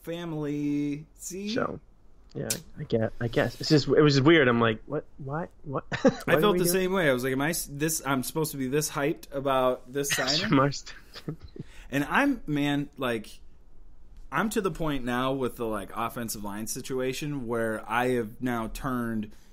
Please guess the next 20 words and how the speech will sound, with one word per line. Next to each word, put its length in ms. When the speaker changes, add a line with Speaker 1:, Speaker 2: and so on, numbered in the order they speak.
Speaker 1:
where 400
I'm 180
seeing 640
Viking 420
videos 400
and 80
I'm 140
like, 180
"But 140
it's 160
not 240
an 40
offensive 520
lineman." 540
Speaker 2:
Yeah, 140
Speaker 1:
I 40
wanna 320
Speaker 2:
I 80
don't 140
Speaker 1:
comment 300